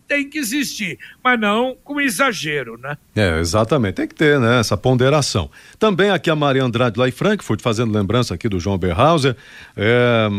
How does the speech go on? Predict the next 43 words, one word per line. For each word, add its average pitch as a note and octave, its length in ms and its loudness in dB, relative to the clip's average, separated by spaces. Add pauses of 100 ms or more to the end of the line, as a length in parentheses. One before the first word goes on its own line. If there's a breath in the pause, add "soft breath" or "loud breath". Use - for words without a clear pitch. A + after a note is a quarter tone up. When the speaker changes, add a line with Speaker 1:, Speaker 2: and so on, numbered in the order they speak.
(120)
Speaker 2:
é, G#2+ 220 -2
lembra A#2+ 300 2
até C#3+ 120 -4
uma B2 140 0
questão - 320 -2
familiar, A2 420 0
a A2 60 2
mãe D#3+ 180 2
dele, D3+ 380 2
a - 20 -2
mãe A2 380 -2
do G#2 100 -4
João F#2 180 -4
Berhauser, E2+ 380 -2
a - 40 -8
senhora F#2+ 180 0
Marta, G#2+ 400 2
que G2+ 100 -2
aliás F3+ 240 2
é B3 60 2
ouvinte F3 340 0
da C3+ 100 0
Pai A#2 200 0
Querer, F2 280 -4 (480 loud breath)
ela C3+ 520 4
sempre D3 280 -4
levava C3 760 2
o A2+ 120 0
avô G#2 240 0
dele A2+ 200 -2
para D#3 140 -2
visitar D#3+ 340 0
o B3+ 60 0
meu G3 340 4
aí C3 80 0
em B2 40 -2
Londrina, G#2 480 -2
então C3+ 360 0
a C#3 40 0
família A#2+ 440 0
tem G#2+ 240 0
essa G2 240 -2
proximidade, B2+ 680 0